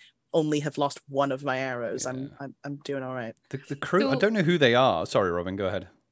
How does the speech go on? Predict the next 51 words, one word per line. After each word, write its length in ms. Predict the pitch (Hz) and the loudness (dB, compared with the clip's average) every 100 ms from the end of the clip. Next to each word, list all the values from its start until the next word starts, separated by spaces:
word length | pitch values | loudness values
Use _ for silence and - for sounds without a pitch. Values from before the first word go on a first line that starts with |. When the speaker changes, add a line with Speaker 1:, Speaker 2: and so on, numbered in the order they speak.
| _ - | _ 4
Speaker 3:
I, 100 | 277 | 6
I 80 | 247 | 8
was 80 | 247 | 6
just 80 | |
gonna 160 | 349 311 | 4 4
say, 120 | 277 | 6
like, 140 | 247 220 | 6 8
what 180 | 233 | 6
do 80 | 247 | 6
you, 440 | 285 285 262 240 226 | 6 6 6 4 2
'cause 120 | 247 | 4
I 80 | 240 | 6
know 120 | 254 | 6
that 120 | 254 | 6
everybody 360 | 233 240 226 220 | 6 6 4 4
does 160 | 220 | 0
different 320 | 220 214 208 | 0 -4 -4
things 260 | - 214 220 | 0 0 0
on 80 | 233 | 2
their 200 | 202 - | 2 4
arrows 400 | 180 190 220 240 - | 4 4 0 -4 -6
to 160 | 208 | -4
make 260 | 202 190 185 | 0 0 0
them 120 | 208 | 0
identi-, 540 | 185 185 180 196 - 233 | 2 2 2 0 -6 -6
uh, 120 | 202 190 | -4 0
like, 160 | 190 | 0
like, 120 | 208 196 | 0 -6
so 60 | 196 | -6
they 80 | |
can 100 | 196 196 | -4 -2
identify 460 | 180 185 - 240 | 0 -2 0 2
them. 180 | 254 285 285 _ | 4 2 -2 _
What 200 | 226 240 | 2 2
do 60 | |
you 120 | 247 240 | 2 2
do 100 | 226 | 0
to 160 | - 196 | -6 -2
yours? 220 | 208 180 | -2 -2
Like, 100 | 165 | -8
do 80 | 185 | -8
you 120 | 185 | -8
do 120 | 185 | -2
anything, 340 | 180 180 190 175 | 0 0 -2 -2
Speaker 1:
I 40 | |
Speaker 3:
like, 140 | 170 175 | 0 2
Speaker 1:
got 20 | |
the 60 | |
Speaker 3:
in 80 | 165 | 2
Speaker 1:
Donish 440 | 170 160 151 147 - | 4 2 2 2 2
sun 420 | 165 151 151 151 | 4 2 0 -4